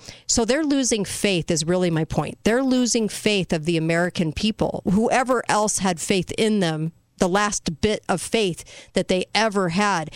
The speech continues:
when they lose the faith of the American people, it is chaos.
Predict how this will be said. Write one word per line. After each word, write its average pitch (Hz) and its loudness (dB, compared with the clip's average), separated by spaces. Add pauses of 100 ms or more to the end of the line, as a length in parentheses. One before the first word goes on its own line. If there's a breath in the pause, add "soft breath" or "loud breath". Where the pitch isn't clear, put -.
(120)
when 202 2
they 277 2
lose 285 0
the 202 0
faith 226 0
of 185 0
the 175 2
American 175 0
people, 175 -2 (260 loud breath)
it 226 2
is 240 2
chaos. - -2